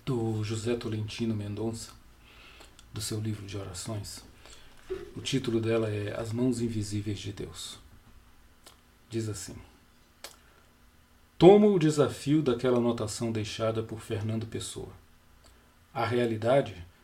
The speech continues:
é o gesto visível das invisíveis mãos de Deus. E oro a realidade, a minha, a do mundo que conheço, a daqueles que ignoro.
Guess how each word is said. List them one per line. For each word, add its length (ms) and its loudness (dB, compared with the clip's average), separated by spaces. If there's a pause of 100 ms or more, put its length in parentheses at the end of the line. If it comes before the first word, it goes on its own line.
é 100 -4
o 100 0
gesto 420 -2
visível 720 0 (300)
das 300 -4
invisíveis 880 -4
mãos 280 -8
de 140 -12
Deus. 440 -16 (1200)
E 140 2
oro 320 12
a 40 6
realidade, 720 0 (1300)
a 100 -6
minha, 440 6 (840)
a 80 -4
do 120 2
mundo 300 6
que 120 -4
conheço, 600 0 (580)
a 80 -6
daqueles 420 -2
que 120 -6
ignoro. 480 -6